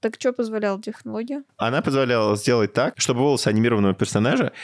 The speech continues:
Speaker 2: двигались в кадре с учётом таких обстоятельств окружающей его среды, как ветер, снег, гравитация и так далее. Другой поразительный пример — это технология тенения изображения трансблюренси. Её создали, когда работали над мультфильмом «В поисках Немо». И, внимание, эту технологию, целую технологию, создали просто для того, чтобы реалистично показать медуз.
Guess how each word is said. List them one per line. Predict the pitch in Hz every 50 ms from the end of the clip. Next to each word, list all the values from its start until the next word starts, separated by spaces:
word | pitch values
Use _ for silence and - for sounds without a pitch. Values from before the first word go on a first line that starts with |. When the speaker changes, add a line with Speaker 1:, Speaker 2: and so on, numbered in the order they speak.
| - - -
Speaker 2:
двигались | 143 175 131 139 120 120 107 107 -
в | - 113
кадре | 123 123 147 240 202 131 104 -
с | - - -
учётом | 104 - 131 127 - - 101
таких | - 123 - - 123 - - - -
обстоятельств | - - - - - 123 113 110 110 104 - 101 - - -
окружающей | 101 - 107 101 107 101 98 92 - - -
его | 101 101 98
среды, | - - 113 110 104 131 170 165
как | - 127 113 - - 90 -
ветер, | - 107 107 139 156 151 147 - 143 135 135 131 127
снег, | - - - 104 104 104 107 104 - - -
гравитация | - 95 104 113 117 123 113 - 113 101 98 95 - - - 120 107 95 87 - -
и | -
так | 123 - 107 156
далее. | 160 104 92 - -
Другой | 95 113 120 143 139
поразительный | - - 107 104 113 95 - 101 101
пример — | - - 98 113 139 - -
это | - - - 113
технология | 110 - - 107 107 113 110 104 101 98 98 -
тенения | - 117 113 107 101 92
изображения | 92 - 98 101 101 101 120 110 104 95 95
трансблюренси. | - 143 110 104 117 135 170 98 95 98 95 113 - - - 226 269
Её | - 104 117 131 147
создали, | - - 135 135 117 - 113 107
когда | - - 104 101 104
работали | 110 107 107 117 113 - 107 104 101 101
над | 107 107 104 104 101 98 98
мультфильмом | 104 104 101 - - 113 104 98 92
«В | -
поисках | - 117 107 101 - - - - -
Немо». | 104 104 107 127 139
И, | - 131 117
внимание, | - 135 127 131 127 117 104 98
эту | 98 - 113 120 - 113
технологию, | 95 - - - 104 107 131 156 175 107
целую | - - - 123 113 107 101 95 92
технологию, | - 98 - - 98 92 92 90 92 - -
создали | - - 131 127 113 127 110 104
просто | 98 - 120 123 127 120 - -
для | 101 101 92
того, | - 98 117 147
чтобы | - - 117 107 101
реалистично | 101 101 98 95 - - 120 - - 107
показать | - - - - 101 95 101 -
медуз. | 101 95 92 - - -